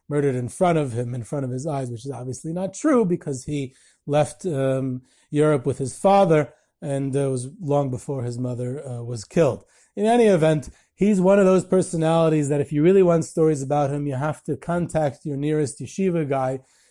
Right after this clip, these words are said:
because this is, when you think about what do yeshivish guys talk about late night in the dorm, in the dormitory, very often it's stories or legends or both about Reb Chaim the Rav's,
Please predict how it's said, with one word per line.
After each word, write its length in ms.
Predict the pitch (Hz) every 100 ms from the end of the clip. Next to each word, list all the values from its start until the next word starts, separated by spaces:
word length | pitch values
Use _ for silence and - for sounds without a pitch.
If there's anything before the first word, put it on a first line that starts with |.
| _
because 340 | 156 143 151
this 260 | 143 202 -
is, 340 | 185 156 131 - _ _ _ _
when 200 | - 170
you 100 | 165 151
think 200 | 208 202
about 220 | 185 170
what 140 | 185
do 220 | 214 208 196
yeshivish 680 | 160 - 208 202 185 -
guys 540 | 147 160 170 170 143 156 -
talk 260 | - 180 175
about 500 | 151 156 151 156 -
late 320 | - 160 185 180
night 340 | 160 151 170
in 120 | 151
the 100 | 139
dorm, 560 | 127 156 175 180 180 -
in 120 | 143
the 80 | 135
dormitory, 800 | 139 175 180 180 196 196 190 196 - _ _ -
very 280 | 170 202 185
often 340 | 170 - 156
it's 120 | 143
stories 540 | - - 156 156 151 131
or 120 | 131
legends 580 | 139 160 131 143 139 147
or 160 | 139
both 420 | 123 160 156 -
about 380 | 160 127 135 156
Reb 140 | 131 113
Chaim 480 | - 165 160 151
the 120 | 131 131
Rav's, 500 | 135 131 113 -